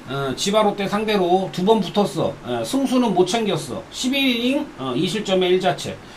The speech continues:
두 번 붙었는데, 예, 득점 지원을 못 받았기 때문에 승호는, 승호는 못 쌓았어. 어, 뭐, 이런 거 있겠고. 그리고, 예, 원정 경기력 안 좋다 그랬지. 예, 근데 육 이닝 일 실점 무자책. 이거야. 그러니까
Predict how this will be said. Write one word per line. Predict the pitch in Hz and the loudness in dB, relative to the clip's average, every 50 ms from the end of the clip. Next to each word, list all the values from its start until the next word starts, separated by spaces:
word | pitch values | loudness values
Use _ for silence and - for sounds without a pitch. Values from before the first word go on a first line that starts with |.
| - - - - - | -18 -18 -20 -12 -4
두 | - 226 233 | 0 4 8
번 | 294 302 294 | 8 10 8
붙었는데, | 247 240 - 294 294 285 277 262 254 294 277 233 143 98 87 - - | 8 6 8 8 10 10 8 8 8 8 10 10 8 8 4 0 0
예, | 147 151 156 156 | 2 2 2 2
득점 | - 202 185 - 285 294 285 262 | 2 -2 4 8 8 10 10 10
지원을 | 277 262 269 277 254 | 10 8 8 10 8
못 | 220 208 - | 8 8 6
받았기 | 262 262 277 262 - 240 - | 6 6 6 4 2 0 0
때문에 | 269 269 262 262 262 254 240 220 | 4 6 8 10 10 10 8 6
승호는, | - - 294 294 302 302 294 - - | 4 6 6 8 8 8 6 6 4
승호는 | - 311 320 320 330 320 311 240 | 2 4 6 6 6 6 6 6
못 | 185 202 202 | 6 6 6
쌓았어. | - 254 247 226 - - 170 156 160 151 143 143 - - - - - | 8 10 10 8 8 6 2 2 2 2 0 -2 -6 -14 -20 -14 -8
어, | - 139 139 139 | -6 -4 -2 0
뭐, | 143 165 | 2 4
이런 | 185 214 240 240 233 | 4 6 6 6 4
거 | 202 | 4
있겠고. | 165 147 147 190 180 151 - 131 113 90 - - - - - - - - - - - - - - - - - - - - | 2 2 2 0 0 0 0 -2 -4 -4 -4 -8 -14 -18 -20 -20 -20 -18 -18 -16 -16 -16 -16 -18 -20 -20 -20 -10 -4 0
그리고, | 208 226 226 226 247 277 285 302 302 302 - - - - - - - - - 139 | 2 4 4 6 6 6 4 4 2 -2 -4 -8 -16 -16 -18 -20 -20 -10 -4 -2
예, | 151 | 2
원정 | 151 165 220 254 247 294 294 285 | 4 6 6 6 8 8 8 8
경기력 | 277 277 262 269 262 214 | 8 8 8 8 8 8
안 | 196 226 220 | 8 6 4
좋다 | 254 247 254 226 | 4 4 4 4
그랬지. | 190 220 226 220 - - 147 127 - - - - - - 117 | 4 4 2 2 2 0 -2 -2 -2 -4 -8 -12 -16 -12 -8
예, | 127 127 127 | -8 -6 -4
근데 | 208 226 226 247 254 269 277 277 - - - - - - | -4 -2 2 4 8 8 8 8 6 2 -10 -18 -8 -4
육 | 160 202 214 247 | -2 0 4 6
이닝 | 262 262 262 247 | 8 8 8 8
일 | 247 262 277 220 | 6 4 2 2
실점 | 262 269 - 254 226 196 | 2 0 2 0 0 0
무자책. | 175 175 180 185 - - - 120 98 - - - - - - - - - - - - - - - - - | 0 0 2 0 0 0 -2 -6 -6 -8 -10 -16 -20 -20 -20 -20 -20 -20 -20 -20 -20 -18 -18 -12 -6 -4
이거야. | 240 285 339 349 330 277 269 262 233 156 98 80 - - - - - | 6 10 12 12 12 12 12 12 12 12 10 6 2 -8 -16 -12 -4
그러니까 | - 220 269 233 240 277 254 156 - - | 0 2 4 8 10 12 12 12 12 10